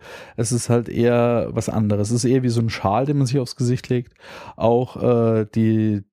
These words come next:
die Gurte drumherum, fand ich, haben sich sehr angenehm angefühlt. Das ganze System zum Auf- und Zukletten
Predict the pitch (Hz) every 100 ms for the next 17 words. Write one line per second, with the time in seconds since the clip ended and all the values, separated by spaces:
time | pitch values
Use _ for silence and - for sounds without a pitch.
0 | - 110 110 104 95 - 117 - 135 151
1 | 151 123 120 107 117 143 156 151 135 -
2 | 120 123 - 120 113 104 110 117 120 123
3 | 120 - 120 127 - 131 127 120 - 113
4 | - 110 - 110 - 123 - 110 98 -
5 | 117 113 127 - 127 - 117 - 143 135